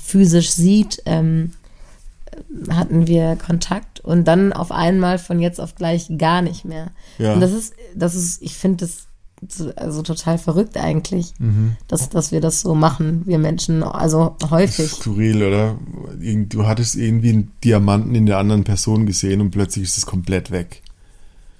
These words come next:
Speaker 2: Das ist
Speaker 1: Ja,
Speaker 2: schon
Speaker 1: und
Speaker 2: krass, weil, ich meine, die ganze, das ganze Angenommensein und die, die Vorstellung einer gemeinsamen Zukunft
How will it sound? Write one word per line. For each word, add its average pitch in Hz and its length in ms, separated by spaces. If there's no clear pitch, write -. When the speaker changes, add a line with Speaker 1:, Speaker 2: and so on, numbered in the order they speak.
Speaker 2:
Das 131 160
ist 175 100
Speaker 1:
Ja, 190 80
Speaker 2:
schon 185 100
Speaker 1:
und 165 100
Speaker 2:
krass, 151 380
weil, 110 160
ich 127 120
meine, 143 160
die 139 80
ganze, 147 460
das 127 140
ganze 131 360
Angenommensein 120 1200
und 107 360
die, 104 520
die 104 260
Vorstellung 110 600
einer 104 160
gemeinsamen 104 580
Zukunft 117 720